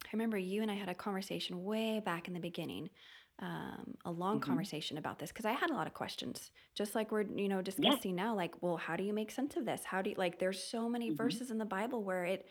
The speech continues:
Speaker 1: it shows, like, no, that Go-, God created a man and a woman for a man and wife,
Speaker 2: Mm-hmm.
Speaker 1: procreation,
Speaker 2: Mm-hmm.
Speaker 1: you know, and you brought up a good point. I can't remember where in the New Testament it is,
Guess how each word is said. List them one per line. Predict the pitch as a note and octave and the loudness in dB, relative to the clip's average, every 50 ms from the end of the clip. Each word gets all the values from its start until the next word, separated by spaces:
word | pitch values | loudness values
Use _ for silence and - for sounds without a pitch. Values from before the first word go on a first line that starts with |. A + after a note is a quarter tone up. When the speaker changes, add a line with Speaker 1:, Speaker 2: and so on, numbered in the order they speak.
| - - - - - - - _ _ | -18 -18 -18 -18 -18 -20 -20 _ _
Speaker 1:
it | - G3+ F#3+ G3 | 2 2 2 0
shows, | - - - - G3+ G#3 A#3+ B3+ B3 A#3 - - - | -2 -2 2 4 6 6 8 6 6 4 0 -4 -2
like, | - F#3 F3+ F3+ - - _ _ _ | 0 0 0 -2 -6 -16 _ _ _
no, | F#3 F#3+ F#3+ G#3+ B3 A#3 | -2 0 0 2 0 2
that | G3+ G3 G3 - - - - | 2 2 2 2 0 -2 -2
Go-, | G3 E3 - - - | -2 -2 -2 -2 -2
God | F3+ F3 F3 F#3 F#3+ - - | -2 0 0 0 -2 -6 -10
created | - - F#3 F3+ F3 F3 D#3+ | -6 -4 -2 0 0 0 0
a | E3 | 0
man | D#3+ E3+ F3+ F#3 G3 G3+ G#3 A3 - | 0 0 0 0 0 0 -2 -2 -2
and | G#3 G3 | -2 -2
a | G3+ G3+ | 0 0
woman | F#3 F3 E3 E3 E3 E3+ A#3+ - - | 0 -2 -2 -4 -4 -6 -8 -10 -6
for | - G3+ F3 E3+ E3+ | -4 -2 0 0 0
a | |
man | E3+ E3 D#3+ D3+ D#3 D#3+ - - | 0 -2 -2 -2 -4 -4 -4 -2
and | F#3+ F#3+ F#3 | -2 0 0
wife, | E3+ D3 - - - - - _ - | 0 0 -2 -2 -8 -16 -12 _ -8
Speaker 2:
Mm-hmm. | D4 | -6
Speaker 1:
procreation, | - - C4+ - G3 A#3 A#3 G3+ F#3 F3+ G3 - - - F#3+ F3+ F3+ F#3+ - - - - | 2 4 4 4 4 2 2 2 2 0 0 0 -2 0 0 -2 -2 -4 -8 -8 -6 -6
Speaker 2:
Mm-hmm. | C#3 - - E3 A3+ | -4 -2 0 0 0
Speaker 1:
you | A#3 G3 | 2 2
know, | F#3+ F3+ F3 - | 2 2 2 2
and | F#3+ F#3+ | 0 0
you | F#3+ G3+ | 0 0
brought | G3+ B3+ C#4 D4 | -2 -2 -4 -4
up | - A#3 | -4 -6
a | |
good | G#3+ - G3+ G#3 - | -4 -4 -6 -6 -4
point. | - - G3 F#3+ G3 - - _ _ _ _ _ _ _ _ _ _ _ _ - - - | -4 -4 -2 -2 -4 -6 -10 _ _ _ _ _ _ _ _ _ _ _ _ -16 -16 -14
I | - | -12
can't | - - C4 - | -6 -6 -4 -2
remember | A#3+ A3+ G#3+ G#3 G3+ F#3+ | 0 0 0 0 0 0
where | F#3 F#3+ F3+ F3+ | 0 0 0 0
in | F3+ | 0
the | F3+ F3 | -2 -2
New | F3 F3 | -2 -4
Testament | - E3 F3 - - - D#3+ D#3 - | -4 -4 -6 -6 -6 -6 -6 -4 -2
it | D3+ | -2
is, | D3+ E3+ - - | -4 -4 -6 -8